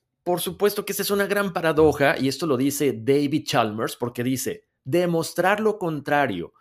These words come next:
que el universo es real, podría ser más difícil. No obtendrás pruebas de que no estamos en una simulación, porque cualquier evidencia que tengamos podría ser simulada".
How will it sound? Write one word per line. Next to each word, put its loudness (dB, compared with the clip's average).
que 2
el 4
universo 2
es 0
real, 0
podría 0
ser -4
más -6
difícil. -8
No 2
obtendrás 2
pruebas 4
de -6
que -6
no -4
estamos -6
en -4
una -6
simulación, -8
porque 6
cualquier 4
evidencia 2
que -6
tengamos -2
podría 2
ser 0
simulada". 0